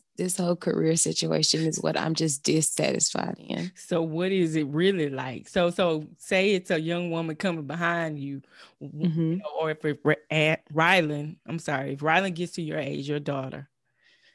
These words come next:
Speaker 2: um,
Speaker 1: Mm-hmm.
Speaker 2: and to the world, you do have two children, <laughs> Rylan and Layton, a four-year-old and a s-, what, seven-month-old? So if
Speaker 1: Yeah. <laughs>
Speaker 2: Rylan, once she starts to grow up, what would you explain to her about adulthood?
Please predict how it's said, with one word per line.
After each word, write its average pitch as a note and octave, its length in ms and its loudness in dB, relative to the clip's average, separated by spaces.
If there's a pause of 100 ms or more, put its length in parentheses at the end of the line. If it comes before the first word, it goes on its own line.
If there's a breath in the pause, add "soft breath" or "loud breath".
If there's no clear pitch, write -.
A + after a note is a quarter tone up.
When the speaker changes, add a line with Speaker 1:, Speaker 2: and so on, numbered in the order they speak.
(120)
Speaker 2:
um, D#3+ 180 4
Speaker 1:
Mm-hmm. D#3 140 -4
Speaker 2:
and D#3+ 440 0
to F#3 160 -2
the F3+ 80 -2
world, D3+ 460 -2
you D#3+ 140 -2
do E3 140 0
have D#3 260 -2
two F3+ 200 -4
children, D#3 600 -2 (320)
<laughs> B3+ 340 0 (640 loud breath)
Rylan C#3+ 640 -4
and F3+ 220 -10
Layton, C3+ 500 -6
a - 80 -6
four-year-old E3 1000 2
and C#3 560 -8 (440)
a C3+ 60 -4
s-, C3+ 240 -8
what, C3 300 -10
seven-month-old? F3+ 1040 -4 (720 loud breath)
So E3 200 4
if D3 120 2
Speaker 1:
Yeah. E3 100 -14
<laughs> A3 40 6
Speaker 2:
Rylan, F#3+ 720 4 (100)
once F3 260 -2
she A3+ 140 -4
starts F#3 320 0
to F3 60 -4
grow E3 340 -2
up, C3 100 -6
what F3 180 -2
would F#3+ 180 -2
you F#3+ 100 -4
explain F3 460 0
to F#3 80 -4
her F3+ 140 -2
about A2+ 280 -4
adulthood? A#2+ 580 -6